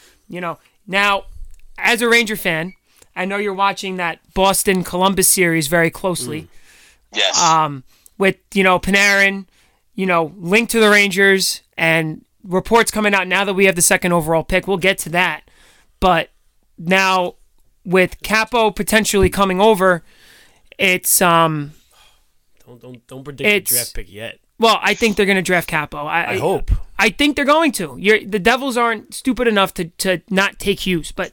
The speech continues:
Speaker 1: anyway, the series here with, with Columbus, it's, I think Boston's the better team, but I also think that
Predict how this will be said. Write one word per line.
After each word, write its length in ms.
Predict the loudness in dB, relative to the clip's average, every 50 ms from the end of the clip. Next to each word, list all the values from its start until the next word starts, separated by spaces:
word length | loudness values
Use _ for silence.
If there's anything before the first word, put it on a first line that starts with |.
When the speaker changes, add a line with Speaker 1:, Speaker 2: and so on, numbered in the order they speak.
| _ _
Speaker 1:
anyway, 280 | -4 -4 -4 -4 -6 -12 -18 -20 _ _ -20 -20 -20 -20 _ _ _ _ _ _ _ _ _ _ _ _ _ _ _ _ _ _ _ _
the 560 | 2 2 4 4 4 4 2 0 0 -2 -8 _ _ _ _ _ _ _ _ _ _ _ _ _ _
series 580 | -6 -4 0 2 4 4 4 4 4 2 0 0
here 260 | 0 0 2 2 2
with, 220 | 0 -2 -4 -4 -4
with 180 | -4 -4 -4
Columbus, 560 | -6 -2 0 2 2 4 4 2 0 0 0
it's, 400 | -2 -2 -2 -4 -6 -8 -8 -12 -16 _ _ _ _ _ _ _ _ _ _ _
I 120 | -2 -2
think 220 | 2 2 0 2 4
Boston's 420 | 2 2 2 2 0 0 0 -2
the 60 | 0
better 220 | 0 2 2 0 0
team, 420 | -2 -2 -2 -2 -2 -2 -4 -8 _ _ _ _ _ _ _ -20 -20 -20 -20 _ _ _ _ _ _ _ _ _ _ _ _ -20 -18 _
but 360 | -6 2 4 4 4 4 2 -4 -10 -14 -6 -2
I 80 | 2
also 320 | 2 2 2 0 0 -2 -2
think 340 | 0 -2 -4 -4 -4 -4 -4
that 300 | -2 -2 -2 -4 -8